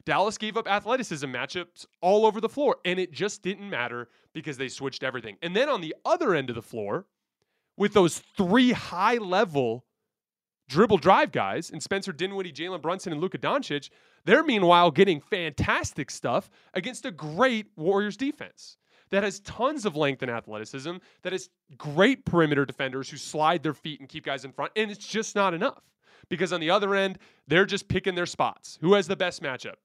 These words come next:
Spencer Dinwiddie was getting good stuff at the end of the game. That Luka was able to give the ball up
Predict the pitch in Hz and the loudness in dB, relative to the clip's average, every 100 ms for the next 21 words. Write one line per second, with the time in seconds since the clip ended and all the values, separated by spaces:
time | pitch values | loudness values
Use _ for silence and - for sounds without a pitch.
0 | _ - 185 196 156 180 185 185 165 151 | _ -4 -4 -2 -4 -2 -2 -2 -4 -6
1 | 165 160 147 135 170 - 196 185 - 131 | -6 -6 -8 -4 -4 -4 -2 -2 -4 -8
2 | 143 147 131 139 175 - _ _ _ _ | -6 -6 -6 -6 -8 -10 _ _ _ _
3 | _ - 156 143 190 208 185 156 170 180 | _ -2 2 4 6 6 6 6 4 2
4 | - 147 127 165 151 147 190 160 123 131 | 0 -4 -2 -4 0 4 4 4 0 -2